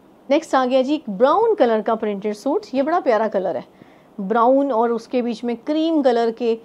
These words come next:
फ्लावर्स, घेरे पे ना प्रॉपर एम्ब्रॉयडरी है जी,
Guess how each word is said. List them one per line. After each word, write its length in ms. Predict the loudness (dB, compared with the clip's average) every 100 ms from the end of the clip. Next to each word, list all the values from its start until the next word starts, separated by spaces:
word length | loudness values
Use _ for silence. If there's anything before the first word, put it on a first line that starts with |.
| -18 _ -8
फ्लावर्स, 500 | 2 6 6 4 2
घेरे 460 | -4 0 0 2 0
पे 180 | 2 2
ना 120 | 2
प्रॉपर 420 | 0 0 2 2
एम्ब्रॉयडरी 560 | 2 2 0 0 0 0
है 100 | 0
जी, 180 | -2